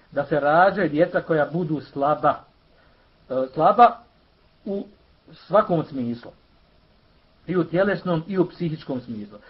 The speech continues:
Međutim, za ovako, za, e, za ovo da se kaže da je mustehab, da je poželjno i tako dalje, nema nikakvog dokaza. E, ja nisam našao, da je i kod islamskih pravnika, nisam našao jedno, e, jednog hadijskog knjiga,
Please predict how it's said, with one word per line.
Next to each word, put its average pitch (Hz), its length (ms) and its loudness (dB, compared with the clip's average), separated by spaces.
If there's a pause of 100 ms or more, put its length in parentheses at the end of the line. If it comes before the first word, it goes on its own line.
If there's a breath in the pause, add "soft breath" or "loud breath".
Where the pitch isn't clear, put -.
(220 soft breath)
Međutim, 247 580 0 (240 loud breath)
za 151 300 0
ovako, 180 600 4
za, 139 340 -2
e, 131 360 -2
za 131 420 -2
ovo 196 380 2
da 131 100 -4
se 139 140 -14
kaže 160 320 0
da 135 80 -4
je 131 60 -2
mustehab, 180 540 0 (100)
da 139 80 -2
je 131 100 -2
poželjno 185 560 2
i 123 40 -8
tako 185 240 -2
dalje, 208 280 2 (240 loud breath)
nema 214 760 0
nikakvog 160 680 -2
dokaza. 151 440 2
E, 127 540 -4 (280 soft breath)
ja 151 140 -2
nisam 226 320 0
našao, 156 440 -2
da 135 140 -4
je 143 140 0
i 202 60 -8
kod 180 180 0
islamskih 180 320 -4
pravnika, 143 340 -2
nisam 139 180 -6
našao 185 260 -4
jedno, 185 320 -4
e, 151 180 -4
jednog 175 280 0
hadijskog 160 340 -4
knjiga, 151 220 -8